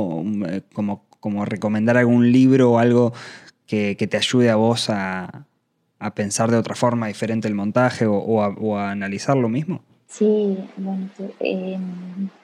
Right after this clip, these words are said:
Speaker 2: para mí, eh, John Berger, por ejemplo, es un autor que es re importante para, fue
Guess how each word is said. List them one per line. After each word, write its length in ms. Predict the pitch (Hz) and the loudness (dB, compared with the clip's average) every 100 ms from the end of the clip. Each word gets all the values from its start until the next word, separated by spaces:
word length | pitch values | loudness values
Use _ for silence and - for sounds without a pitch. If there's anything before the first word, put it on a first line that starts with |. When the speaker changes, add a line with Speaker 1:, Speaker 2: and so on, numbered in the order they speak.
| _ _ _ _ _ _ _ _ _ _ _ _ | _ _ _ _ _ _ _ _ _ _ _ _
Speaker 2:
para 260 | 202 196 190 | 2 2 2
mí, 480 | 196 226 247 247 220 | 2 4 4 2 0
eh, 80 | 202 | -2
John 340 | - 214 214 | -2 -2 0
Berger, 520 | 202 220 226 247 269 262 - | 0 -2 -2 -2 -2 -6 -12
por 100 | 196 | -10
ejemplo, 360 | - 202 226 | -6 -4 -2
es 160 | 208 - | -2 -2
un 80 | 202 | -2
autor 520 | 190 - 202 208 202 | -2 -4 -2 -2 -6
que 160 | 202 190 | -8 -10
es 360 | 190 - - - _ _ - | -10 -12 -14 -20 _ _ -2
re 80 | 220 | 2
importante 680 | 226 202 196 - 196 180 190 - _ _ - | 2 0 -4 -6 -8 -8 -12 -18 _ _ -10
para, 300 | 185 185 185 185 185 185 190 190 - 196 _ _ _ _ _ _ _ | -8 -8 -10 -12 -14 -14 -12 -14 -16 _ _ _ _ _ _ _ _
fue 240 | 190 190 | -2 -2